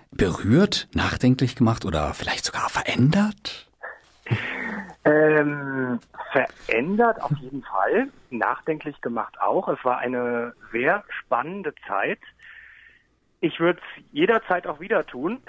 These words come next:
Speaker 2: <laughs> Es sind tatsächlich in diesem Keller einige Sachen vorgefallen.
Speaker 1: <laughs> Hört, hört.
Speaker 2: Äh, ja, die ich mir, äh, blöd gesagt jetzt auch nicht so ganz, äh, erklären kann.
Speaker 1: Aha, das klingt ja spannend.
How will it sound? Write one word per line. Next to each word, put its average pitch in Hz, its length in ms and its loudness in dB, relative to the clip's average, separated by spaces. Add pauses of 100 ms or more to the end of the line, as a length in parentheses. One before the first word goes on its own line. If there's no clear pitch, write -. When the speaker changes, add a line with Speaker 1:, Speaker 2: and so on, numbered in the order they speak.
(140)
Speaker 2:
<laughs> 160 100 2 (1120)
Es 165 160 2 (160)
sind 185 220 -4
tatsächlich 160 640 -6
in 175 100 -10
diesem 156 260 -8
Keller 170 440 0
einige 147 500 -4
Sachen 151 580 -2 (560)
vorgefallen. 156 880 2 (460)
Speaker 1:
<laughs> - 520 -20
Hört, 78 220 -2
hört. 113 300 2
Speaker 2:
Äh, 175 340 -4 (220)
ja, 131 220 4
die 156 200 -10
ich - 160 -12
mir, 185 840 2 (260)
äh, 151 40 -4 (300)
blöd 139 320 -2
gesagt 143 380 -2
jetzt 147 160 -6
auch 131 160 -6
nicht 160 240 -6
so 143 180 -2
ganz, 139 280 0 (340)
äh, 139 280 2
erklären 123 440 0
kann. 127 240 2 (120)
Speaker 1:
Aha, 95 420 4
das 117 100 2
klingt 127 180 4
ja 202 120 6
spannend. 104 420 2